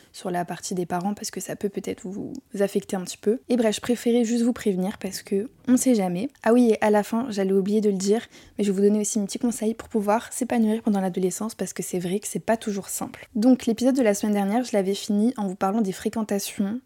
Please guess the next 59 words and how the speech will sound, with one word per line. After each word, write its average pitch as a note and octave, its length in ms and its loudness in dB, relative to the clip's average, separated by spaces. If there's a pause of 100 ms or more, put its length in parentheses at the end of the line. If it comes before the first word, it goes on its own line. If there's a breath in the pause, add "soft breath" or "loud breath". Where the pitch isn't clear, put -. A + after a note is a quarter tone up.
d'aller G3+ 240 8
vers G#3 260 6
des G3 120 6
gens G3+ 300 -2
avec F#3 200 -2
qui - 140 -6
on G3+ 80 -4
se F#3 160 -10
sent F#3 160 -4
bien F#3 260 -2
et G#3 100 -4
de F#3+ 120 -4
ne F#3 180 -2
jamais G#3 420 0
se - 140 -10
forcer - 460 -4
à F#3 80 -6
traîner G#3 220 -6
avec F#3+ 120 -4
des F#3 100 -2
personnes F#3+ 340 -6
qui - 100 -14
peuvent G3 180 -4
nous F#3 80 -6
faire F#3+ 260 -4 (100)
oublier G#3 340 0
qui - 160 -8
on F3+ 140 -4
est, - 100 -8 (160)
qui - 100 -8
nous F3+ 120 -2
ressemblent G3+ 320 -2
pas G3+ 200 -2
du F#3+ 140 -8
tout. - 160 -8 (600 loud breath)
En G#3 100 0
plus, B3 100 0
c'est A#3+ 140 2
vrai A3+ 100 6
que A#3 120 0
l'amitié, F#3+ 380 0
quand G#3 180 -4
on F#3+ 40 -2
est F#3 80 -2
jeune, G3+ 180 0
c'est - 240 -6
un B3 80 0
peu D#4+ 240 -2
le B3 140 4
centre - 500 -4
de G#3+ 80 0
notre G3 240 -2
monde. A3 140 2
Enfin, - 220 -6
je - 80 -10
sais G3+ 100 -2
pas A#3 140 4
pour A3 140 -4
vous, G3+ 240 0